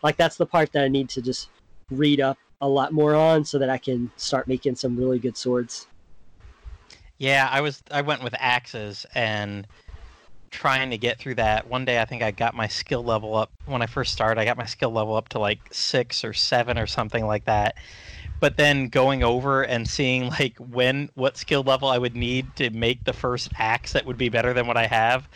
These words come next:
Speaker 2: I was
Speaker 1: Mm-hmm.
Speaker 2: like, "Oh God, screw it." <laughs> This
Speaker 1: Yeah.
Speaker 2: is gonna take way too much time, and I'm sure these are not all materials that I could just walk over to the other guy and buy,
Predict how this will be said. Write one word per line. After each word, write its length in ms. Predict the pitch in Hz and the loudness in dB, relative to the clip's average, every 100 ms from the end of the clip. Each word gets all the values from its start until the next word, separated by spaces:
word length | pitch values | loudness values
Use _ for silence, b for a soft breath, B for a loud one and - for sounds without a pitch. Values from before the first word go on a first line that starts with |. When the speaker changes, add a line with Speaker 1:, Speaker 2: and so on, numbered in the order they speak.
| B B | B B
Speaker 2:
I 100 | 127 | 0
was 80 | 135 | 2
Speaker 1:
Mm-hmm. 140 | 156 | 2
Speaker 2:
like, 20 | |
"Oh 140 | 143 117 | 0 0
God, 260 | 104 104 | -4 -6
screw 280 | - 120 110 | -6 -4 -2
it." 100 | 120 - - | -2 -4 0
<laughs> 100 | 302 - | 0 0
This 100 | 262 - B - | -4 -4 B 2
Speaker 1:
Yeah. 240 | 170 156 | 4 6
Speaker 2:
is 80 | 170 | 6
gonna 220 | 220 247 | 6 4
take 180 | 139 - | 2 -2
way 100 | 135 | -4
too 160 | 180 | 0
much 160 | 165 165 285 | 2 4 4
time, 400 | 147 151 156 156 | 4 4 2 0
and 340 | 135 131 131 - B B | 0 0 0 -6 B B
I'm 220 | 135 143 | 0 0
sure 400 | - - 240 202 | -2 0 2 2
these 220 | 151 156 156 | 0 0 0
are 100 | 147 | 2
not 180 | 143 | 2
all 140 | 135 131 | 2 0
materials 500 | 131 - 143 127 120 | -4 -6 -2 -2 -2
that 100 | 127 | -4
I 60 | 123 | -4
could 140 | 120 | -4
just 160 | 120 135 | -6 -2
walk 220 | 123 120 | -2 0
over 160 | 123 117 | -4 -4
to 80 | |
the 100 | 117 | -4
other 120 | 117 113 | -4 -2
guy 180 | 113 | -2
and 120 | 110 107 | -2 -2
buy, 360 | 110 104 98 | -2 -2 -8